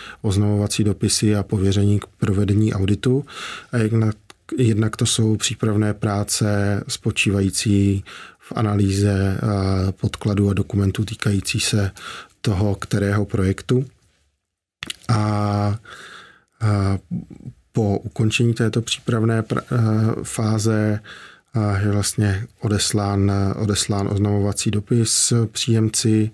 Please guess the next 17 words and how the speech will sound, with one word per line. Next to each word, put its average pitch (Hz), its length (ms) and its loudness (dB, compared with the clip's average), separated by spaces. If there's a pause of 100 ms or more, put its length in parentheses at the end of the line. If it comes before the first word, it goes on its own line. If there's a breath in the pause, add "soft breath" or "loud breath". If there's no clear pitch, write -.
(420 loud breath)
spolu 104 720 2
s, - 400 -6
eh, 101 360 0
nějakým 95 1600 0
souborem 98 760 0 (1040 loud breath)
požadavků 107 840 0
na 95 340 2
doložení 98 500 2
dokumentů, 98 600 0
které, 98 480 0
nebo 95 180 0
vysvětlení 101 520 0
nějakých 101 400 0
věcí, 101 360 -2
dokumentů, 104 460 -2
které 113 320 -2
třeba 107 360 -2